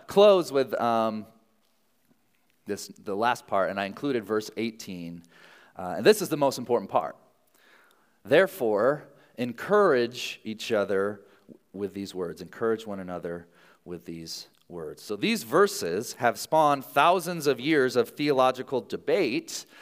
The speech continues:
but really, what are these verses supposed to do? Be an encouragement. Why? Because death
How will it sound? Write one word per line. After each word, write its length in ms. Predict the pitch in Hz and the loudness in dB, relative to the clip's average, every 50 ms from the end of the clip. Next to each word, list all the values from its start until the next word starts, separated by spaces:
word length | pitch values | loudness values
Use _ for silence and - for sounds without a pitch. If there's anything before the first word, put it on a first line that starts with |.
| - - - | -14 -2 4
but 160 | 131 131 101 | 6 6 6
really, 640 | 113 185 220 254 196 151 143 147 175 196 185 - - - - - - | 8 8 8 8 8 6 4 4 2 0 0 -6 -12 -20 -20 -14 0
what 220 | - 139 165 185 | 6 8 8 8
are 60 | 185 | 8
these 320 | 165 175 170 165 160 151 127 | 6 4 6 4 4 2 2
verses 340 | 131 165 180 - 180 160 - | 2 2 2 2 0 -4 -4
supposed 360 | - - 165 160 165 165 - | -2 2 2 2 2 2 -2
to 80 | 131 | -6
do? 420 | 120 175 196 135 110 107 95 - - - _ _ _ _ _ _ _ _ _ _ _ _ - | -2 0 0 2 2 0 -4 -6 -10 -18 _ _ _ _ _ _ _ _ _ _ _ _ -6
Be 100 | 120 127 | -4 -4
an 60 | 120 | -2
encouragement. 880 | 113 110 - 165 185 170 143 - - - - - - - - - - - _ _ _ _ _ _ _ _ _ _ | -4 -4 0 0 2 2 0 -2 -6 -14 -16 -18 -18 -18 -18 -18 -18 -18 _ _ _ _ _ _ _ _ _ _
Why? 560 | - 117 139 156 147 104 90 - - - - - _ _ _ _ _ _ _ _ _ _ _ - | -2 2 2 2 2 0 -4 -6 -6 -10 -18 -20 _ _ _ _ _ _ _ _ _ _ _ -10
Because 380 | 117 110 - 131 127 117 - | -10 -8 -6 -4 -6 -6 -6
death 480 | - - 135 131 123 131 - - - | -4 -4 -4 -2 -2 -2 -4 -4 -10